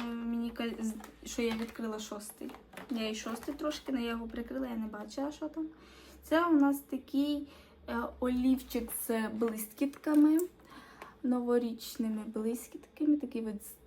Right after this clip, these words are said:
темно-зелений. Блискіток не видно, але вони тут є. Ну, е, якщо чесно, такими олівцями я не користуюся.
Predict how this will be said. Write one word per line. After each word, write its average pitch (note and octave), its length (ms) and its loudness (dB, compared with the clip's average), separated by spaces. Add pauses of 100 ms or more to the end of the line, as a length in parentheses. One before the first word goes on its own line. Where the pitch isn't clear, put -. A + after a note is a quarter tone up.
(120)
темно-зелений. A3+ 1040 4
Блискіток A#3+ 720 2
не A3 80 2
видно, C#4 420 2
але G#3+ 260 -4 (760)
вони A3+ 160 2
тут - 300 -10
є. G#3+ 220 -2 (840)
Ну, C#4+ 480 8 (380)
е, A#3+ 200 0
якщо - 300 -6
чесно, B3+ 340 -4
такими A#3 420 -2
олівцями A#3 500 -2
я A3+ 180 -4
не G#3+ 120 -8
користуюся. A#3 1160 -2